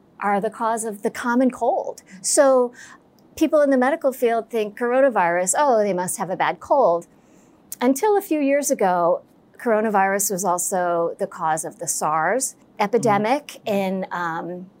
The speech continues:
Speaker 1: two thousand three. And then again in two thousand twelve, the mers, um, cov was also, uh, noted, um, to be originating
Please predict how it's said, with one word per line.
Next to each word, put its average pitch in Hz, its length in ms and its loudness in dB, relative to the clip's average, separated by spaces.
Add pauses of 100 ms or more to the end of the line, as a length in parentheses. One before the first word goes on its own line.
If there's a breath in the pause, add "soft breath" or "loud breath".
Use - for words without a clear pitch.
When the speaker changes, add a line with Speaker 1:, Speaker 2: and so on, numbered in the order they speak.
Speaker 1:
two 226 140 -4
thousand 190 320 -4
three. 233 500 -2 (480 loud breath)
And 220 220 0
then 233 160 0
again 226 360 0
in 208 120 -2
two 233 160 -8
thousand 202 320 -2
twelve, 262 480 2
the 214 100 0
mers, 269 580 0
um, 160 380 -4 (140)
cov 175 340 0 (720 loud breath)
was 214 260 -2
also, 190 840 2
uh, 180 100 -6
noted, 180 580 2 (460)
um, 175 420 -4 (120)
to 240 120 2
be 202 460 2 (160)
originating 196 920 -2